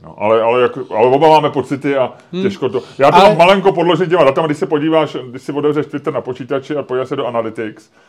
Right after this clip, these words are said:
Speaker 1: tak tam máš docela hezky udělaný data, eh, u všech tweetů máš dosahy.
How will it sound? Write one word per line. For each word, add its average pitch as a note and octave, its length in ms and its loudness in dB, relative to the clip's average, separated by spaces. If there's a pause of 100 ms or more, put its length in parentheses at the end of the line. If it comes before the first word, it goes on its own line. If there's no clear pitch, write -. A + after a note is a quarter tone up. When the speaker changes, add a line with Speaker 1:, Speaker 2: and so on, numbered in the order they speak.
(200)
Speaker 1:
tak A2+ 140 -8
tam A#2+ 180 -4
máš A#2+ 160 -4
docela A#2+ 260 -6
hezky A2 200 -6
udělaný B2 260 -6
data, A2+ 460 -2 (360)
eh, - 20 -20 (260)
u C#3 100 -12
všech - 260 -4
tweetů A#2 400 -10
máš A#2+ 200 -2
dosahy. G2 420 -8